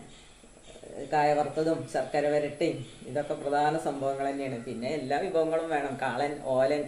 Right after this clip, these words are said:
അവിയൽ, ഏഹ്, ഏഹ്, പച്ചടി, കിച്ചടി, എരിശ്ശേരി, ഓലൻ, കൂട്ടുകറി, മസാലക്കറി, ഇനി ഇങ്ങനെ, ഇങ്ങനെ എന്ത് വിഭവങ്ങൾ, ഇനി നമുക്ക് എത്ര വിഭവങ്ങൾ ഇതിൽ കൂട്ടിച്ചേർക്കാം? ഒരുപാട് വിഭവങ്ങൾ ഇനിയുണ്ട്. പുളിശ്ശേരികൾ തന്നെ എത്ര തരം വെക്കും?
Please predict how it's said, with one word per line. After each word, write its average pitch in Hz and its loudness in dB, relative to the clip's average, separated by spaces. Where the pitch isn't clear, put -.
അവിയൽ, 131 -2
ഏഹ്, 139 0
ഏഹ്, 131 -4
പച്ചടി, 151 -2
കിച്ചടി, 147 2
എരിശ്ശേരി, 151 2
ഓലൻ, 147 6
കൂട്ടുകറി, 156 4
മസാലക്കറി, 165 2
ഇനി 139 -10
ഇങ്ങനെ, 160 -4
ഇങ്ങനെ 180 -2
എന്ത് 170 2
വിഭവങ്ങൾ, 190 4
ഇനി 180 0
നമുക്ക് 185 2
എത്ര 185 2
വിഭവങ്ങൾ 180 2
ഇതിൽ 175 0
കൂട്ടിച്ചേർക്കാം? 151 -2
ഒരുപാട് 131 0
വിഭവങ്ങൾ 143 0
ഇനിയുണ്ട്. 131 -4
പുളിശ്ശേരികൾ 147 2
തന്നെ 160 2
എത്ര 143 -2
തരം 151 0
വെക്കും? 147 -4